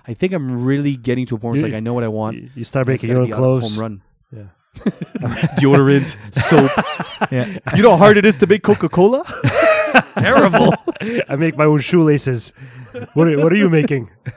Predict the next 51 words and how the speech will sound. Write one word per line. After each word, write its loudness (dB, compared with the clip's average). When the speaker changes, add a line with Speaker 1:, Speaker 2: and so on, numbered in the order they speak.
Speaker 3:
But -4
it, 0
it's 0
bespoke. 0
It's -4
like 0
all 2
the -2
hypercars -2
you -10
can -6
buy -8
right -8
now, -14
like -12
Pagani, -4
Bugattis, -6
all -4
Speaker 2:
Yeah, -2
Speaker 3:
those -8
guys, -8
Speaker 2:
well, -2
Speaker 3:
right? -6
Speaker 2:
<laughs> -
my, -4
Speaker 3:
You -10
Speaker 2:
my 2
Speaker 3:
sit 0
with 0
them. 0
Speaker 2:
Coca-Cola 2
is 0
also 2
bespoke. -8
Speaker 3:
Yeah, -2
but, 0
uh, 4
on 0
their 4
website, 0
they 2
say -4
that -4
they, 0
uh, -2
they -6
average -2
one 0
watch -4
a -2
week, -6